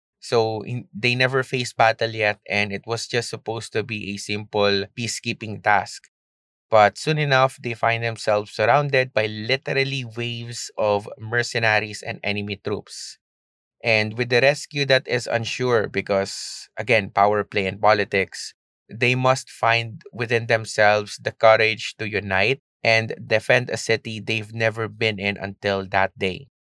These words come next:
So the balance between the blockbuster-like battle scenes, which was, uh, fairly, really good, not only fairly good, really good, to be honest, and the politics that war brings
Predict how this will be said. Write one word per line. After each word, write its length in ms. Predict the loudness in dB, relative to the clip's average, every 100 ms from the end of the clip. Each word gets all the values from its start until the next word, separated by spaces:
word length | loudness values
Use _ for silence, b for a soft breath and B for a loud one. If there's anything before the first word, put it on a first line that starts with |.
| _ _ _ _ _ _
So 220 | -2 2
the 160 | 4 6
balance 500 | 4 4 2 -2 0
between 520 | -2 -2 -6 -4 0
the 100 | 0
blockbuster-like 1300 | 4 4 4 0 2 2 0 2 2 4 6 4 4
battle 380 | 2 2 2 -4
scenes, 400 | -4 -8 -8 -8
which 220 | -10 -4
was, 320 | -2 -2 -6 _ -8
uh, 100 | -8
fairly, 540 | -4 0 0 0 -6 -10 -8
really 240 | -2 -2
good, 300 | 2 4 2 0
not 260 | 0 0 2
only 180 | 0 0
fairly 360 | 0 0 0
good, 240 | -6 -6 -4
really 240 | -4 -4
good, 280 | 0 0 0
to 60 | 2
be 120 | 4
honest, 420 | 4 2 -6 -10 _ _ _
and 140 | -2 2
the 80 |
politics 680 | 4 6 6 6 2 0 -2 4
that 240 | 4 4
war 400 | -4 4 4 4
brings 720 | -4 -10 -8 -8 -10 -12 -14